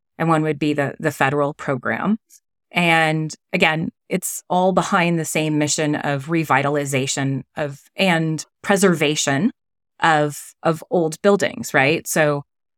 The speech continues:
um, like, the, the Y M C A building for our twenty-one C in Saint Louis was a nineteen twenty-six Y M C A. It was actually the model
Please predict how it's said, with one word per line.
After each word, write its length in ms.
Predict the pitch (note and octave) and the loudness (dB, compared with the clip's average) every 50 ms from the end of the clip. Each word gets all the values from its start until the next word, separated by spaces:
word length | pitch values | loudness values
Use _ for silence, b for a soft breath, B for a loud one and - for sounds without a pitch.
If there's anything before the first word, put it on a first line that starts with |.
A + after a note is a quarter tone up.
| _ _ | _ _
um, 480 | - D#3+ D#3+ D3+ C#3+ C#3+ C#3 C3+ C3 - - | 0 2 2 4 2 2 0 -2 -4 -4 -2
like, 240 | F3+ E3+ D#3 - _ _ | 0 0 0 0 _ _
the, 320 | E3+ D#3+ D3+ D3+ D3 C#3 - _ _ _ _ _ _ _ _ _ _ _ _ _ - | 0 2 2 2 0 -2 -4 _ _ _ _ _ _ _ _ _ _ _ _ _ -2
the 280 | D#3+ D3+ D3 C#3+ D3+ C#3+ | -2 0 0 -2 -2 0
Y 200 | D#3 F3 F3 F3 | 2 2 2 2
M 140 | F3 F3 | 2 0
C 180 | F3 - F3+ D#3+ | 0 0 0 2
A 100 | D3+ D3+ | 2 2
building 540 | D3+ D#3 C#3+ C#3+ C#3+ C#3 C#3+ D3+ D#3 E3+ F3 | 2 2 2 2 2 0 0 -2 -4 -6 -10
for 240 | - - - D#3 C#3 | -8 -2 0 2 2
our 180 | C#3+ C#3+ C#3+ | 2 2 0
twenty-one 480 | C#3 - - D#3+ D3+ D3 D3 C#3+ D3 D3 | -2 -4 -4 -2 -2 0 0 -2 -2 -4
C 380 | C#3+ - D3+ C#3 C#3+ C#3+ C#3+ | -4 -4 -2 -2 0 0 -2
in 160 | - D3 D3 C#3+ | -2 -2 -4 -2
Saint 240 | - D3 C#3 - | -2 -4 -4 -2
Louis 360 | - D3+ C#3 C#3 C#3 D#3 - - | -2 -2 0 0 0 -2 -4 -6
was 140 | D#3+ C#3+ | -4 -4
a 60 | D#3 D3 | -2 0
nineteen 480 | C#3+ C#3+ D3 D#3 D#3+ - - F3 E3 | 0 0 0 -2 -2 -2 -2 -2 -2
twenty-six 800 | D3+ - - D3+ D3 D3 D3 - - C#3+ C#3 - - - - - - _ _ _ _ _ | -2 -2 -2 0 0 0 -2 -2 -2 -2 -2 -2 -6 -10 -12 -14 -18 _ _ _ _ _
Y 140 | F3+ E3+ E3 | 2 2 4
M 140 | E3+ E3+ E3+ | 2 0 0
C 220 | - - E3+ D#3+ | -2 0 2 2
A. 180 | D3+ C#3+ C#3+ C#3+ | 4 4 4 2
It 60 | - | 2
was 140 | F3 F3 - - | -2 -2 -2 0
actually 580 | F3 E3+ E3+ - - G3+ F#3 F3+ E3+ D#3+ - - | -2 0 0 -2 -2 -2 -2 -2 -2 -4 -4 -8
the 520 | - D3+ D3 D3+ E3+ F3 E3+ E3 E3 D#3+ - - | -10 -12 -6 -4 -2 0 0 0 -2 -4 -6 -6
model 800 | D#3 D3+ D#3 D3+ D#3 E3 F3+ F3 - - - B2 D3+ G3 G#3+ | -6 -4 0 2 4 6 6 4 4 0 0 -2 -2 -4 -6